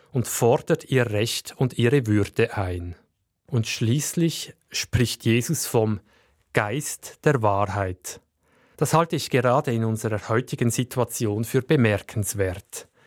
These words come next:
Die Corona-Krise verunsichert viele Menschen. Da schießen Verschwörungstheorien wie Pilze aus dem Boden. Die sozialen Medien sind zurzeit voll davon. Manche Gruppierungen verbreiten gezielt Falschinformationen.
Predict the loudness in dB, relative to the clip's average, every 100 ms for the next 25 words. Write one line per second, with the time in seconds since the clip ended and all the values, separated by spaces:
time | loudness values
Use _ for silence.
0 | _ _ _ _ -8 -4 2 4 4 2
1 | 0 -2 -2 -2 0 0 2 0 -2 -2
2 | -4 -2 0 2 2 0 -2 -4 -6 -8
3 | _ _ _ _ -2 0 -2 -2 0 -2
4 | 0 0 -2 0 2 4 2 0 -2 0
5 | 2 2 4 4 0 -6 -2 0 0 0
6 | 0 2 0 2 0 2 0 0 0 0
7 | -4 -18 -10 -6 0 -2 0 2 2 2
8 | 2 2 2 2 0 0 -4 -2 -6 -2
9 | -2 -2 -4 -2 0 0 -2 -2 -2 -4
10 | -8 _ _ _ _ _ _ -4 2 2
11 | 2 0 0 -2 0 0 4 6 6 4
12 | 2 2 0 0 -2 -2 -2 -6 -4 -2
13 | -2 -4 0 2 2 0 0 0 0 0
14 | -2 -2 -2 0 -2